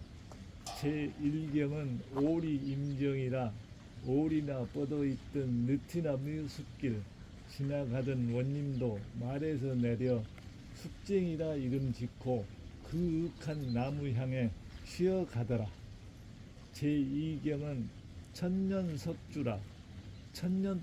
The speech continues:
동안 매화꽃잎 날리며 하늘을 바라듯 꼿꼿이 서서 금안동 지켜온 숨은 장이여. 제삼경은 산점행인이라 천년을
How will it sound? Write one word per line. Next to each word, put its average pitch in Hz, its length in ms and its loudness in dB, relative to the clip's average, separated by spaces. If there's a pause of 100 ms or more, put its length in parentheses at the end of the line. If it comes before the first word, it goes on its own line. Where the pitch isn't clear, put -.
동안 117 460 2
매화꽃잎 139 800 2
날리며 123 720 2 (360)
하늘을 180 460 4
바라듯 127 500 0 (260)
꼿꼿이 170 720 2
서서 127 360 0 (600)
금안동 147 760 2
지켜온 131 720 0
숨은 180 520 2
장이여. 123 520 4 (920)
제삼경은 151 1080 2 (240)
산점행인이라 160 1500 2 (1500)
천년을 180 760 2